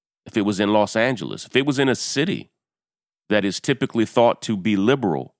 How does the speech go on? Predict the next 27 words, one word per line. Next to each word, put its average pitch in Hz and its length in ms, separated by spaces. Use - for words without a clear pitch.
I 113 100
would 131 180
be 131 120
very 151 640
concerned. 73 640
It's 143 180
not 120 240
in 98 100
a 87 40
liberal 73 320
city. - 340
It's 139 240
in 90 140
South 85 580
Georgia. 65 420
It's - 100
not 98 220
in 107 140
Atlanta. 98 560
It's - 240
not 85 240
in 104 100
Decatur. 95 540
It's 135 300
in 87 200
South 92 540
Georgia, - 480